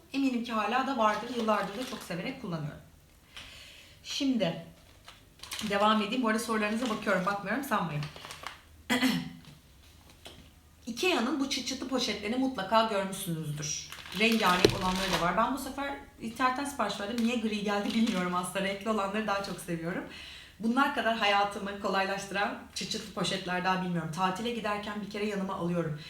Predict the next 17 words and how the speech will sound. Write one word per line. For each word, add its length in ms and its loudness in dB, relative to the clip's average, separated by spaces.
İçine 260 -2
işte 340 -2
mayolarımı, 500 0
bikinilerimi 480 -4
koyuyorum. 400 0
Plaj 260 0
çantamda 480 -2
eğer 260 0
mayo 220 -2
bikini 300 -4
değiştirdiysem 760 -4
ıslak 320 -4
mayomu 300 0
bikinim 320 -4
bunun 120 0
içine 280 -4
koyuyorum. 420 -2